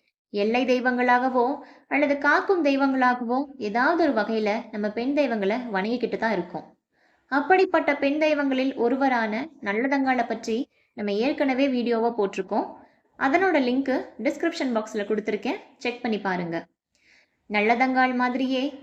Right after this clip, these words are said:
இந்த பூமியில பிறந்து, வாழ்ந்து, பல இன்னல்களை அனுபவித்து, பின்பு தெய்வமான வெள்ளையம்மாளை பற்றி தான் நாம இன்னைக்கு பார்க்க போறோம். வாங்க கதையை கேட்க போலாம்.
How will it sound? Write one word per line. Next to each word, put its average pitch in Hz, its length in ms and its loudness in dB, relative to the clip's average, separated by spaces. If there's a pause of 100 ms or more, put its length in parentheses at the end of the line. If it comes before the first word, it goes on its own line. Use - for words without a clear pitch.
(120)
இந்த 262 220 0
பூமியில 302 480 2 (100)
பிறந்து, 247 480 2 (260)
வாழ்ந்து, 233 540 2 (420)
பல 285 180 2
இன்னல்களை 330 540 4
அனுபவித்து, 269 600 2 (340)
பின்பு 349 340 0
தெய்வமான 269 500 2 (320)
வெள்ளையம்மாளை 285 640 2
பற்றி 220 280 -4
தான் 240 180 -4 (200)
நாம 262 260 0
இன்னைக்கு 226 260 -2
பார்க்க 202 260 -4
போறோம். 185 340 -6 (500)
வாங்க 214 400 0 (280)
கதையை 277 340 0
கேட்க 214 280 0
போலாம். 190 380 -2